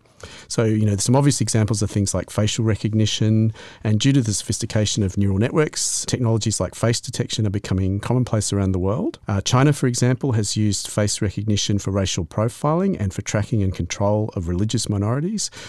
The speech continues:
School children's facial expressions are monitored in class to ensure that they're paying attention, and reports are given to their parents and the teacher if they're not.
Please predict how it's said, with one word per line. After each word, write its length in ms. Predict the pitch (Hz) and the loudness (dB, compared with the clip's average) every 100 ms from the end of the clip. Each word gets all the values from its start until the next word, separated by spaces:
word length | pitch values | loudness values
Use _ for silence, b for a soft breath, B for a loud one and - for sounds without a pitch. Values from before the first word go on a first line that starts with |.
| B | B
School 340 | - - 120 123 | -8 -2 2 2
children's 640 | - 131 127 127 123 - | 2 2 4 4 4 0
facial 320 | - 120 135 | 0 2 0
expressions 500 | 123 - 120 - 110 | -2 0 0 2 2
are 60 | 107 | 4
monitored 420 | 101 117 113 110 | 4 2 2 0
in 120 | 101 | 2
class 400 | 95 120 131 127 | 2 2 2 0
to 100 | - | -2
ensure 300 | 98 - 107 | -2 0 -2
that 160 | 101 104 | -2 -2
they're 240 | 98 95 | 0 0
paying 320 | - 104 101 98 | 0 0 0 0
attention, 640 | - 110 - 214 247 233 | -2 -2 -2 -2 -2 -2
and 460 | 101 98 98 98 107 | -2 0 0 0 -4
reports 400 | 107 - 113 - | -6 -2 -2 -2
are 40 | |
given 220 | 110 98 95 | -2 -2 -2
to 100 | 104 | -2
their 120 | 87 | -4
parents 380 | - 104 113 - | -2 -2 0 -2
and 100 | 90 | -2
the 60 | |
teacher 380 | 87 117 - - | 0 -2 -2 -4
if 80 | 110 | -2
they're 140 | - | -2
not. 240 | 98 147 | 0 0